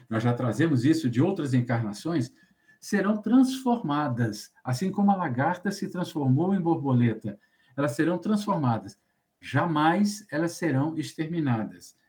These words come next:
Elas vão existir, elas estarão lá. Por quê? Nós vamos precisar sempre estar atentos,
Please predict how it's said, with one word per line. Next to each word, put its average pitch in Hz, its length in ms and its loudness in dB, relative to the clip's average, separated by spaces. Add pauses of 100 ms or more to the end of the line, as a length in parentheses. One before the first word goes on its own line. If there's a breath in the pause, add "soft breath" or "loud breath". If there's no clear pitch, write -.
Elas 139 260 2
vão 196 200 4
existir, 220 600 4 (340)
elas 123 200 4
estarão 143 460 2
lá. 135 280 0 (260 soft breath)
Por 202 200 0
quê? - 320 2 (100)
Nós 127 180 4
vamos 160 220 -2
precisar 151 460 -4
sempre 139 840 0 (180)
estar 139 520 0 (200 soft breath)
atentos, 185 960 0